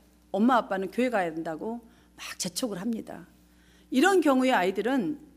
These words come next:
교회 가야 할 이유, 이유를 모르기 때문에 그 말이 되게 듣기 싫습니다. 교회를 설령 따라간다 할지라도 불만이 차곡차곡 이 속에 쌓여 있지요.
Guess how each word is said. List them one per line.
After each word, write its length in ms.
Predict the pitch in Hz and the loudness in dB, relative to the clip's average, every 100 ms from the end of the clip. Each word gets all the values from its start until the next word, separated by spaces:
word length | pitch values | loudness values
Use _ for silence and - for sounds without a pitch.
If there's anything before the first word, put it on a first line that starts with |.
| - | -8
교회 260 | - 294 285 | -2 0 0
가야 260 | 208 196 | -2 -2
할 180 | 190 190 | -2 -4
이유, 240 | 202 233 - | -6 -8 2
이유를 300 | 240 359 339 | 4 6 4
모르기 380 | 196 185 185 185 | 0 -2 -4 -6
때문에 680 | 175 175 269 262 151 - - _ _ _ _ _ _ _ - | -6 0 2 2 0 -6 -20 _ _ _ _ _ _ _ -6
그 140 | - | 2
말이 500 | 285 202 233 277 - - _ _ - | 4 4 0 -4 -8 -16 _ _ -12
되게 380 | 175 180 196 294 | -4 -2 -2 -4
듣기 220 | - 277 | -4 -6
싫습니다. 600 | 330 - 247 151 - - _ _ _ _ _ _ _ _ _ _ _ _ _ _ _ - | -6 -6 -4 -4 -6 -14 _ _ _ _ _ _ _ _ _ _ _ _ _ _ _ 0
교회를 420 | 247 339 403 370 | 6 8 8 6
설령 380 | - 381 339 320 | 4 4 6 6
따라간다 440 | 349 370 349 294 | 8 8 8 6
할지라도 640 | 233 214 185 185 247 269 - _ - | 4 2 -2 0 -2 -4 -10 _ -6
불만이 440 | 220 254 302 294 | 4 6 8 6
차곡차곡 1120 | 294 - - - - - - - - - 311 226 | 4 -4 -10 -14 -14 -14 -14 -14 -10 -6 -4 -4
이 60 | |
속에 500 | 220 285 233 220 214 - | -4 -6 -4 -4 -6 -12
쌓여 300 | - 302 254 | -6 -2 -2
있지요. 420 | 170 - - | -4 -10 -12